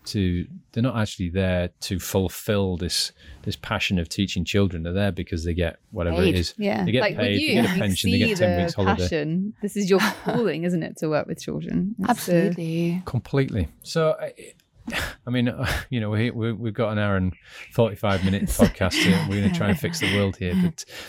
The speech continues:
Speaker 1: but I, I think it's important to have these conversations on this show because, as we know, it's all connected.
Speaker 3: Yeah.
Speaker 1: We are all connected. Everything is connected. And, and of course,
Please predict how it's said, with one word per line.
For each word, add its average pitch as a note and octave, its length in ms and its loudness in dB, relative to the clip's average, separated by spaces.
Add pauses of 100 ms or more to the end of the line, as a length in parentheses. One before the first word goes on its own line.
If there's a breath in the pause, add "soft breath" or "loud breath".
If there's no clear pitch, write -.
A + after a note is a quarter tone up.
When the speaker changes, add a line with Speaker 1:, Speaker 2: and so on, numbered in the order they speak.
Speaker 1:
but C3 100 -2
I, C#3 320 0
I C#3+ 100 -2
think F#3+ 180 2
it's G#3+ 100 2
important E3 360 2
to A2 60 -4
have C3+ 140 0
these F3 160 2
conversations F2+ 800 -2
on F2 500 0
this G2 140 0
show F2 280 2
because, G2 380 -2 (1900 loud breath)
as C#3+ 160 -2
we D3 100 -2
know, A#2+ 540 0
it's - 180 -4 (100)
all C3 600 -2
connected. B2+ 840 -4
Speaker 3:
Yeah. G3 120 -2
Speaker 1:
We D3+ 200 0
are B2+ 240 0
all G#2+ 180 0
connected. G2 500 -6
Everything C3 640 0
is F#2 140 -2
connected. G#2 520 -2
And, G2+ 140 0
and A#2+ 180 0
of A#2 40 -4
course, C3 420 -2